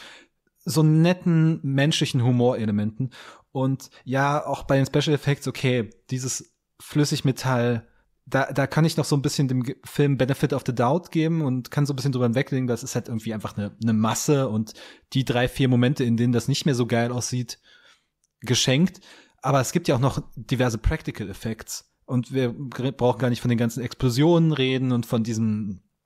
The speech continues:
von dieser Verfolgungsjagd da durch den, durch den Kanal mit allem, was kaputt geht. Am stärksten finde ich ja die Szene, die Operationsszene da auch wieder,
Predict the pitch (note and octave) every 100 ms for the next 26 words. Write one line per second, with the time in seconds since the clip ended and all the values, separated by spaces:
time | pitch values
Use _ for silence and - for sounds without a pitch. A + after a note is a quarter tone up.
0 | _ - - A2+ G2+ G#2+ B2+ - B2+ C3
1 | - A#2 A#2+ A2 A2 G#2+ A#2 A2+ G#2+ A#2
2 | B2+ A#2+ A#2+ C3 A#2 C3 A#2+ A#2 - A#2
3 | C3 - C3 A#2+ - - - - - A#2+
4 | A#2 A#2 A#2+ B2+ - - B2 - - C3+
5 | B2 A#2 A#2+ C3+ B2+ A#2 C3 A#2 A2+ -
6 | D#3+ G3+ - A2 G2 G2 - G#2+ A2+ G#2
7 | - G#2 G#2+ D3